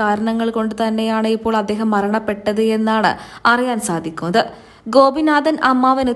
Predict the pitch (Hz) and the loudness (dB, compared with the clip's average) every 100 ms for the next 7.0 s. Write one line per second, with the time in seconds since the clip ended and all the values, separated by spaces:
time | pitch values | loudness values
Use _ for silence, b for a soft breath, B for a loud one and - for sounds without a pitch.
0 | 247 226 226 240 247 262 262 269 247 254 | -2 -2 0 0 2 0 -2 -4 -2 0
1 | 240 208 196 202 - 180 139 180 208 214 | 0 0 0 -2 -4 -6 -8 -6 -6 -6
2 | B B B 196 202 202 208 240 240 226 | B B B 2 2 2 -6 -4 -4 -2
3 | 220 233 226 233 233 208 220 226 226 233 | 0 0 0 0 0 0 2 0 0 0
4 | 233 220 226 220 226 220 226 220 208 220 | -2 -2 -2 -2 -2 -2 -2 -2 -2 -2
5 | 226 226 208 208 214 214 220 220 220 220 | -4 -4 -4 -2 -4 -2 -2 -2 -2 -2
6 | 214 202 202 202 190 180 170 175 190 | 0 0 -2 -2 -4 -6 -6 -4 -2